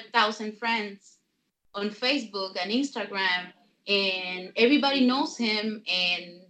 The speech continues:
people call him, and he has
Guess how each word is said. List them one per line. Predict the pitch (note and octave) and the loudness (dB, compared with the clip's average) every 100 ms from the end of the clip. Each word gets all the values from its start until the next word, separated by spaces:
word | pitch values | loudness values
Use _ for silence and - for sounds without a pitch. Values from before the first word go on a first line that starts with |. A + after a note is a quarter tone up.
| - | 0
people | B3 A#3+ A3 | 2 2 0
call | - D4+ E4 | 2 2 2
him, | C4 A#3+ A#3+ A#3 _ _ _ _ - | 2 2 2 0 _ _ _ _ 0
and | A3 G#3 G3+ F#3+ F#3 F3+ - _ _ _ _ _ _ _ - | 2 4 0 -4 -8 -16 -20 _ _ _ _ _ _ _ -4
he | A#3 | 0
has | A3+ G#3+ G#3 | 4 4 2